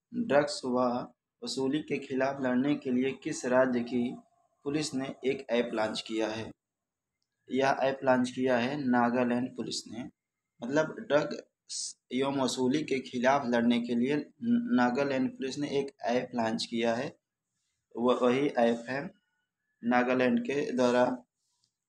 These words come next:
यह शुरू किया गया है। इस ऐप का नाम क्या है? मूव-, movement against Ducks and Ectarson and Nagaland, Made in Nagaland के नाम से भी जाना जाता है,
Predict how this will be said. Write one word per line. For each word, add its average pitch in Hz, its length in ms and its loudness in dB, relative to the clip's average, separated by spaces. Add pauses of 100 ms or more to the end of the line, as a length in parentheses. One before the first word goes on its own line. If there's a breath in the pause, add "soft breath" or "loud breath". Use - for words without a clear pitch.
(120)
यह 120 380 0 (400)
शुरू 139 320 -2
किया 117 260 0
गया 107 200 -6
है। 107 200 -10 (340)
इस 165 220 -2
ऐप 147 160 0
का 147 400 0
नाम 131 280 2
क्या 127 180 0
है? 135 380 -4 (760)
मूव-, 131 320 0 (440)
movement 127 560 0 (540)
against 127 500 2
Ducks 139 420 2 (100)
and 123 340 4 (520)
Ectarson 120 760 2
and 131 280 0 (200)
Nagaland, 120 600 2 (580)
Made 135 380 2
in 147 380 -6 (240)
Nagaland 110 720 2
के 110 80 -4
नाम 110 180 -2
से 123 180 -6
भी 123 120 -4
जाना 117 260 -2
जाता 101 320 -2
है, 101 200 -10